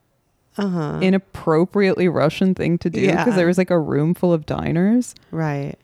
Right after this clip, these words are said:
Speaker 2: And I think they, like, lowered it down a peg, and then he proceeded to go on a tirade about how A C is, like, a symbol of capitalist excess or something.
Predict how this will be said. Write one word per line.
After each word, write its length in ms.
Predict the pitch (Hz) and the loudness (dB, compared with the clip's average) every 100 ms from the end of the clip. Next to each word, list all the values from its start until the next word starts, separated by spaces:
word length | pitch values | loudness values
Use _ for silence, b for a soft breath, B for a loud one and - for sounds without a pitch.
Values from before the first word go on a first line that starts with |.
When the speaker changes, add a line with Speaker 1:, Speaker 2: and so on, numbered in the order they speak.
| _ - _ _ _ _ _ _ | _ -20 _ _ _ _ _ _
Speaker 2:
And 140 | 196 175 | 0 2
I 120 | 185 | 2
think 240 | - 180 | 0 0
they, 160 | 190 180 | 2 2
like, 200 | 165 - | 2 0
lowered 400 | 151 143 156 160 | 0 2 4 2
it 160 | 160 - | 0 -2
down 280 | 147 - | -4 -2
a 60 | 160 | -2
peg, 240 | - 147 | -2 0
and 100 | 156 | 0
then 80 | 156 | 0
he 100 | 170 | 0
proceeded 400 | 165 165 151 147 | 0 -2 0 0
to 40 | 151 | 0
go 120 | 151 | 0
on 100 | 151 | 0
a 80 | 147 | -2
tirade 400 | - 151 - 143 | -2 0 2 0
about 260 | 156 - - | 0 -2 0
how 160 | 156 147 | 0 0
A 160 | - | 0
C 340 | - - - - | -2 -2 0 0
is, 280 | - - - | 0 -2 -2
like, 300 | 73 - - _ _ - | -4 -4 -14 _ _ 0
a 80 | 156 | 0
symbol 340 | - 131 87 | 2 2 2
of 120 | 82 | 0
capitalist 540 | - - - - - - | -2 -6 -4 -4 -4 -4
excess 420 | 165 - - 170 | -8 -6 -6 -4
or 40 | 175 | -6
something. 400 | - 170 170 | -4 -2 -2